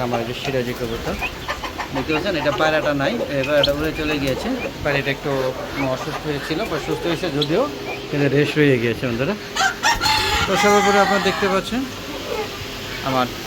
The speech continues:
এই ছাদে কবুতর শেড বা মুরগি রাখার, আহ, শেডের দৃশ্যগুলো দেখালাম। চলুন এখান থেকে আমরা বেরিয়ে যাচ্ছি। তো বন্ধুরা বেরিয়ে যাচ্ছি, দেখেন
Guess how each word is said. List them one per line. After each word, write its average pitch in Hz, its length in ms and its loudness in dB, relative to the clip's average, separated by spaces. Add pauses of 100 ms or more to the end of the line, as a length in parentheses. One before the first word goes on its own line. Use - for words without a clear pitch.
এই 139 160 4
ছাদে 131 300 4 (920)
কবুতর 143 380 2
শেড 160 200 6 (120)
বা 131 60 4 (100)
মুরগি 139 280 4
রাখার, 131 220 2
আহ, - 120 0 (680)
শেডের 127 280 0 (360)
দৃশ্যগুলো 123 420 0
দেখালাম। 139 300 2 (120)
চলুন 143 200 2
এখান 135 140 0
থেকে 135 120 2
আমরা 127 180 2
বেরিয়ে 131 240 4
যাচ্ছি। 123 220 -2 (920)
তো 156 140 0
বন্ধুরা 160 260 6 (800)
বেরিয়ে 151 280 6
যাচ্ছি, 160 240 0 (1120)
দেখেন 831 220 6